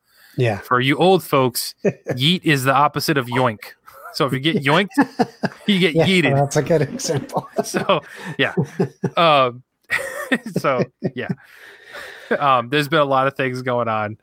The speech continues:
Speaker 2: uh, for this, but just a, another weird, you know, thing that Fall Guys is doing to keep relevant and stay kinda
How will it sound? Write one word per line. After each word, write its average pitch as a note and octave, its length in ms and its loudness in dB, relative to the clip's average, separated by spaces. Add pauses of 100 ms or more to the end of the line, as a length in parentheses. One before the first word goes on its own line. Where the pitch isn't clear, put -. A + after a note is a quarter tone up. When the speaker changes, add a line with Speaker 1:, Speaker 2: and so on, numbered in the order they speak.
(460)
Speaker 2:
uh, A2+ 180 0
for B2 160 -6
this, A2+ 160 0
but C#3+ 180 -2
just C#3+ 220 -4
a, C#3 280 0
another B2 540 2
weird, A#2+ 540 0
you C#3 160 0
know, A#2 100 2
thing B2 140 0
that A#2+ 140 -2
Fall A#2 180 2
Guys A2 220 0
is A2 60 -8
doing A2+ 200 0
to A2 80 -2
keep A#2+ 320 -2
relevant A#2 420 0
and A#2+ 100 -4
stay B2+ 220 -2
kinda C#3+ 360 0